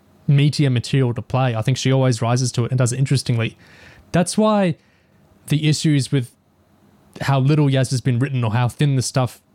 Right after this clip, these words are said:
for her has been written or how pitiful some of it has been, it rankles me more than, like, with Ryan and Tozen, because I really like what Mandip's doing and I feel like there's stuff there. So <laughs> for the big step to be, you know, um,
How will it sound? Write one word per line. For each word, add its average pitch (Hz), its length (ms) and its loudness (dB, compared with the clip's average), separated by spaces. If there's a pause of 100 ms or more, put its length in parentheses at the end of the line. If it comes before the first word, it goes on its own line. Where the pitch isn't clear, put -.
(140)
for - 120 -2
her 123 100 2
has 123 100 0
been 127 180 -2
written 139 200 0
or 117 80 0
how 127 200 0
pitiful 143 420 -2
some 127 180 -2
of 117 60 -2
it 117 60 -2
has 107 100 -2
been, 117 480 0
it 127 120 -4
rankles 131 380 0
me 135 100 2
more 123 280 0
than, 113 240 -2
like, 110 260 -2
with 113 220 -4
Ryan 117 340 0
and 131 160 0
Tozen, 131 420 0
because 139 380 0 (1040)
I - 100 0
really 156 220 4
like 147 200 0
what 151 100 -4
Mandip's 131 320 0
doing 127 320 0
and 127 120 0
I 123 60 2
feel 135 160 2
like 131 140 0
there's 120 140 -2
stuff - 600 -4
there. 117 360 0 (120)
So 123 400 -2 (500)
<laughs> - 800 -4
for - 100 -2
the 143 80 2
big 139 200 0
step - 260 -4
to - 80 -2
be, 131 220 0
you 127 220 0
know, 117 400 0
um, 110 460 0